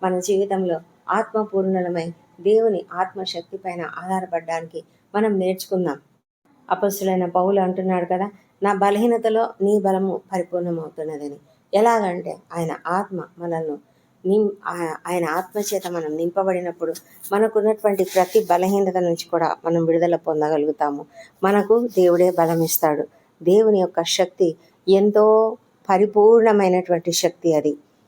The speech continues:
నువ్వెంత బలహీనుడవైనా ఆ బలహీనతలోనే ఆయన బలము పరిపూర్ణమవుతుంది. మనం ఎంత కష్టాలలో ఉన్నా, హింసలలో ఉన్నా, నిందలలో ఉన్నా కూడా మనం దానిని గురించి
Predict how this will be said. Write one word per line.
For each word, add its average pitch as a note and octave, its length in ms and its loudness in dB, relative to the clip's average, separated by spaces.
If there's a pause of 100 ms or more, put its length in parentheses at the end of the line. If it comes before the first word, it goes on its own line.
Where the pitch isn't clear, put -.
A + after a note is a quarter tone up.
(540)
నువ్వెంత F3 380 2
బలహీనుడవైనా F#3 920 2 (120)
ఆ F3+ 200 0
బలహీనతలోనే F#3+ 960 2 (320)
ఆయన E3 280 0
బలము E3+ 380 0 (120)
పరిపూర్ణమవుతుంది. E3+ 960 0 (380)
మనం F3 220 0
ఎంత F#3 220 0
కష్టాలలో G3+ 760 2
ఉన్నా, E3 260 -2 (400)
హింసలలో G#3+ 600 4
ఉన్నా, E3+ 300 0 (120)
నిందలలో G3+ 600 4
ఉన్నా E3+ 220 0
కూడా D#3+ 300 0 (360)
మనం F3 220 2
దానిని D#3+ 340 0
గురించి F#3 500 0